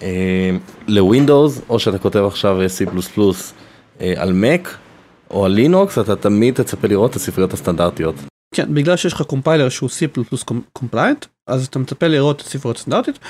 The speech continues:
Speaker 2: אמרנו, תכף נדבר על זה שיש המון המון קומפיילרים והמון דיפרנציאציה בכמות תמיכה שכל אחד נותן, אבל בגדול זה חלק מהשפה, ו-,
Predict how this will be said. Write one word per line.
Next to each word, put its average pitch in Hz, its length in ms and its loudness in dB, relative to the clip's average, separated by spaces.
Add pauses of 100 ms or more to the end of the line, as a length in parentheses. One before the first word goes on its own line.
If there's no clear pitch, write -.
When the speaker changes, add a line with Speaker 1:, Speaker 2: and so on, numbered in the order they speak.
(280)
Speaker 2:
אמרנו, 170 420 2
תכף - 220 -2
נדבר 156 200 2
על 143 80 2
זה 143 100 0
שיש 139 200 -4
המון 135 200 0
המון 127 160 2
קומפיילרים 117 600 0
והמון 117 260 2
דיפרנציאציה 113 640 -4
בכמות 110 1400 -4 (120)
תמיכה 131 280 0
שכל 120 300 -4
אחד 117 240 -6
נותן, 262 260 0
אבל 139 200 0
בגדול 135 380 0
זה 156 100 -2
חלק 151 380 -2
מהשפה, 120 440 -2
ו-, 175 200 0